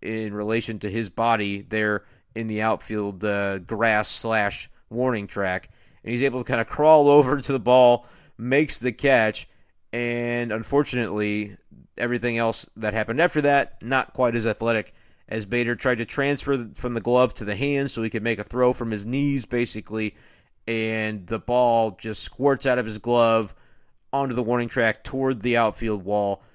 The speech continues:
Lorenzo Cain, relatively easy, scores from second base rather than just tagging from second to third. He comes all the way around to score for the Milwaukee Brewers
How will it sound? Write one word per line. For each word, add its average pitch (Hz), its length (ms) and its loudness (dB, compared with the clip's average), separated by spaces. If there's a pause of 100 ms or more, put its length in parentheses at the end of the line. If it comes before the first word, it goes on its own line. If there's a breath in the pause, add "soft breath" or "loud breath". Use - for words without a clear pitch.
(160 soft breath)
Lorenzo 127 460 0
Cain, 120 400 -4
relatively 123 640 2
easy, 113 400 -2
scores 139 640 2
from 110 240 -8
second 113 460 -2
base 95 360 -2
rather 120 240 0
than 120 160 -4
just 113 220 -6
tagging 113 380 0
from 101 160 -12
second 107 340 -4
to 95 60 -8
third. 101 500 0 (480 soft breath)
He 127 160 -2
comes 123 220 -2
all 120 160 4
the 117 60 0
way 117 80 2
around 107 320 0
to 101 60 -2
score 131 380 -2
for 120 120 -4
the 113 40 -4
Milwaukee 110 400 -2
Brewers 110 540 0